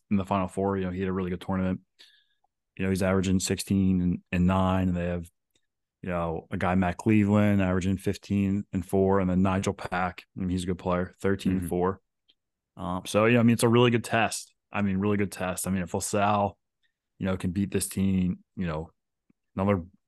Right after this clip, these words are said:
Speaker 1: true road test against, you know, another big A C C team,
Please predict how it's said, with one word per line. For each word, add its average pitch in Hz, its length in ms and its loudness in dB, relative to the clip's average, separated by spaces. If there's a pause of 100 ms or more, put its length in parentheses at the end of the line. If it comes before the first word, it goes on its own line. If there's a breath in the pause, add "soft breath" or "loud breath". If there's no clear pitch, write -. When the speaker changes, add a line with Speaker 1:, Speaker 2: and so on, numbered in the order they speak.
(100)
Speaker 1:
true 135 220 6
road 117 260 8
test - 460 -4 (400)
against, 90 380 0
you 95 80 -2
know, 87 80 2
another 92 280 2 (160)
big 95 220 2
A 90 120 -2
C 104 100 -8
C 101 140 0
team, 90 360 -2